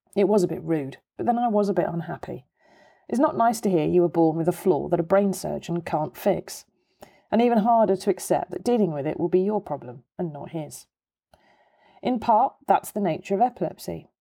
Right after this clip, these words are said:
But it's also down to the fact that in this country, disability is treated as a distant moral issue, a problem we all expect someone else to fix. Which is why people who want you to vote for them tell you they have the cure. It's usually economic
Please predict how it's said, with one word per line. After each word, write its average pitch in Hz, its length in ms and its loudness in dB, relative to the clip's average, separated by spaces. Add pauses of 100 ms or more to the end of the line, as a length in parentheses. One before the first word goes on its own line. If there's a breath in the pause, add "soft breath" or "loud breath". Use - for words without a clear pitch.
(420)
But 247 80 0
it's 247 120 0
also 320 200 4
down 185 280 2
to 165 80 -10
the 196 80 -2
fact - 340 -2
that 185 100 4
in 226 140 2
this 247 140 -4
country, 156 600 -8
disability 175 600 4
is 170 100 0
treated 160 400 -2
as 165 120 -2
a 180 60 2
distant 170 600 0
moral 233 400 2
issue, 143 400 -8 (180)
a - 60 0
problem 269 380 2
we 226 120 0
all 247 180 0
expect - 540 -2 (120)
someone 233 360 0
else 151 260 0
to 165 80 -14
fix. - 440 -8 (1040 loud breath)
Which - 180 0
is 277 80 0
why 302 140 4
people 311 320 4
who 302 140 6
want 208 200 0
you 196 100 -2
to 226 60 0
vote 170 280 2
for - 80 -18
them 175 260 -8 (180)
tell 214 240 2
you 147 220 0
they 151 220 2
have 131 240 -6
the 165 80 -2
cure. 180 420 0 (800)
It's 247 160 0
usually 196 360 4
economic 170 640 -2